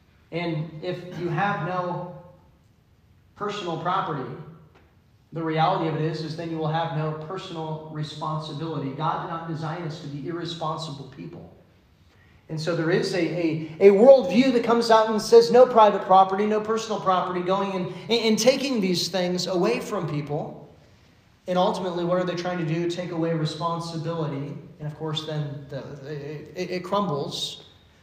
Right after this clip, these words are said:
Eventually, you run out of money from somebody else to steal, right? Somebody else's money to steal.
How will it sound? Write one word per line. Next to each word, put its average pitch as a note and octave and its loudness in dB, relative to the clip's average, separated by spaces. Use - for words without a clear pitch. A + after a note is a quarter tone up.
Eventually, E3+ 2
you D#3 -2
run E3+ 6
out F3 4
of D#3 2
money E3+ 2
from D#3 -4
somebody D#3+ 0
else E3+ 2
to F3+ -10
steal, A#2 -10
right? D3+ -14
Somebody D#3+ -4
else's D#3 -4
money C3+ -8
to B2+ -14
steal. - -18